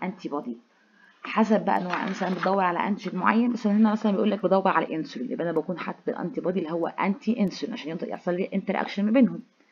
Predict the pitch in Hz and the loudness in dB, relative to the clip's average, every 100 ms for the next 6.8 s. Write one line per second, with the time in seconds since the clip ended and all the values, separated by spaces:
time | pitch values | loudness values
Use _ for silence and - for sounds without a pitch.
0 | _ 151 170 240 233 - - - - 175 | _ -8 -4 -4 -6 -20 -16 -12 -10 -8
1 | 165 - 175 165 - - - 139 135 180 | -8 -8 -6 -6 -8 -10 -10 -10 -6 -4
2 | 196 175 180 196 180 190 - - 208 220 | -4 -8 -8 -8 -6 -8 -8 -4 0 0
3 | 240 226 185 185 - 170 170 160 165 180 | 0 -6 -4 -2 -2 -6 -8 -4 -4 -4
4 | - - 160 160 - 160 151 143 - _ | -8 -6 -4 -4 -4 -10 -10 -12 -14 _
5 | - 156 151 160 180 170 - 170 143 139 | -8 -6 -4 -4 -6 -6 -8 -8 -10 -10
6 | 156 147 135 147 - - - | -8 -8 -6 -8 -10 -16 -16